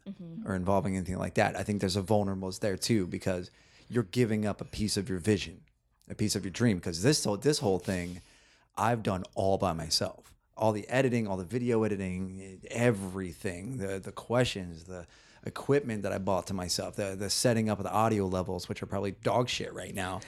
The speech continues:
Speaker 1: <laughs>
Speaker 2: because I'm not a fucking audio engineer. But I, I, I don't wanna give that up to someone else, but I'm gonna have to.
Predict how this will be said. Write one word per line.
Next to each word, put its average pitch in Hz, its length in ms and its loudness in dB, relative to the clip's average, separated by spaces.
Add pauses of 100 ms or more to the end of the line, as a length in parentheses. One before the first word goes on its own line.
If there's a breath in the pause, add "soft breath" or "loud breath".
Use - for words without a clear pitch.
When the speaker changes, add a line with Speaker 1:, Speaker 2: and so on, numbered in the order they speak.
(120)
Speaker 1:
<laughs> 202 220 -4
Speaker 2:
because 104 300 4
I'm 107 160 -2
not 123 200 4
a - 20 2
fucking 113 320 -2
audio 120 340 2
engineer. 92 500 -2 (440 loud breath)
But 113 240 0
I, 107 440 2
I, 107 140 4 (300)
I 107 100 2
don't 113 320 4
wanna 110 200 0
give 101 220 2
that 101 180 2
up 120 160 2
to 101 80 -2
someone 90 380 -2
else, 87 360 -4
but 101 200 -10
I'm 95 100 -6
gonna 92 180 0
have 113 300 2
to. 90 300 -10